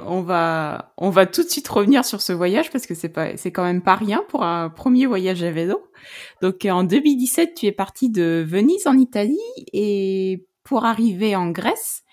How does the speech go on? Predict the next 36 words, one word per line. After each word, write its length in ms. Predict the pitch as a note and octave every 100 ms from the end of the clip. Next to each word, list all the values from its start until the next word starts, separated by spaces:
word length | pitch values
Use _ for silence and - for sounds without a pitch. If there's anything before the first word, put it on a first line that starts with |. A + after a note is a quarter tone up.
| - - -
à 80 |
Igoumenitsa, 840 | F#3 B3+ C#4+ C4+ C4 C4+ C4 D#4 F4 -
je 120 | -
sais 140 | F#3+ E3
pas 140 | G3+
si 180 | - B3+
je 80 | A#3
prononce 400 | A3+ F#3 F3+ E3
bien. 200 | F#3 - - - -
<laughs> 1400 | G3 - - - - _ - - - - - - - -
Donc, 200 | G3+ G3+
tu 140 | - G#3
es 80 |
parti 480 | G3+ G3+ - - C#4+
avec 280 | F#3+ F#3 E3
deux 200 | F#3 A3+
amis 340 | G3+ A#3+ C4+ A4+ C5+ - -
et, 340 | F#3+ G3 F#3+
euh, 1040 | F3+ F3 E3+ E3+ E3+ E3 E3 D#3+ D#3+ D#3 -
et 100 | F3
vous 180 | E3
avez 120 | E3+ E3
fait 140 | F3
plus 220 | D#3+ C4
de 160 | A3+ D#3+
mille 320 | E3 A#3 C4+
kilomètres, 540 | - B3 G3+ A#3 C4
je 80 | G#3+
crois, 260 | G3 _ A#3
en 420 | A3 F3+ E3+ E3
une 160 | F3 F3+
quinzaine 440 | G#3+ A3 A3+ A3+
de 100 | A#3
jours, 240 | A#3+ A4+ A4+
c'est 160 | -
ça ? 160 | B3+